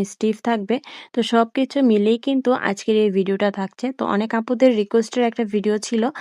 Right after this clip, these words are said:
যে, "আপু, কি ক্রিম ব্যবহার করেন বা ক্রিমটা কতক্ষণ বিট করতে হবে?" এরকম নানান কোশ্চেন কিন্তু আপনারা করে থাকেন।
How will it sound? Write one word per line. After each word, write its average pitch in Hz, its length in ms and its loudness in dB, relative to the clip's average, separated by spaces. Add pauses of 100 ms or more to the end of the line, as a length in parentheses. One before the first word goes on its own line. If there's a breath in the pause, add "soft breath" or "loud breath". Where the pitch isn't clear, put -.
(320 loud breath)
যে, 220 100 0
"আপু, 196 320 2
কি 233 220 -2
ক্রিম 226 280 2
ব্যবহার 220 360 2
করেন 208 380 0
বা 196 120 2
ক্রিমটা 214 420 -2
কতক্ষণ 226 460 0
বিট 214 220 0
করতে 208 300 -2
হবে?" 202 280 0
এরকম 226 400 -2
নানান 214 400 2
কোশ্চেন 247 440 0
কিন্তু 254 240 0
আপনারা 208 300 2
করে 214 300 0
থাকেন। 202 340 -2